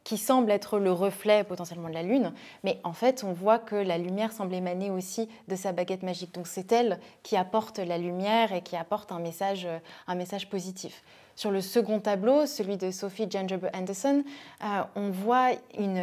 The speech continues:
une figure de femme fée, euh, complètement fantasmée aussi ici, on dirait une, une princesse celte justement,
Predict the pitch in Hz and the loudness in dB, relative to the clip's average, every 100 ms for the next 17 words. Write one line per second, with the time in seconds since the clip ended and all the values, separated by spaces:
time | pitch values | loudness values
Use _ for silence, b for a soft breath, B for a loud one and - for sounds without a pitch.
0 | 175 175 185 180 175 262 214 254 247 180 | -2 -2 -2 -2 -4 -2 2 2 2 0
1 | 170 - 247 233 220 - 262 302 B B | -6 -2 0 2 0 4 4 4 B B
2 | B - 143 98 - - - - - 269 | B -8 -8 -8 -12 -16 -16 -4 0 4
3 | 269 269 269 269 247 247 220 240 254 240 | 6 6 4 4 2 2 2 4 6 6
4 | 208 190 226 220 185 202 - 277 311 254 | 2 -2 -4 -4 -4 -6 -6 -2 0 0
5 | 196 190 190 214 190 175 165 175 - 214 | -2 -2 -2 -4 -4 -4 -6 -6 -8 -6
6 | 180 165 - 277 262 190 165 160 - 160 | -6 -4 0 2 0 -6 -10 -12 -12 -4
7 | 233 | -4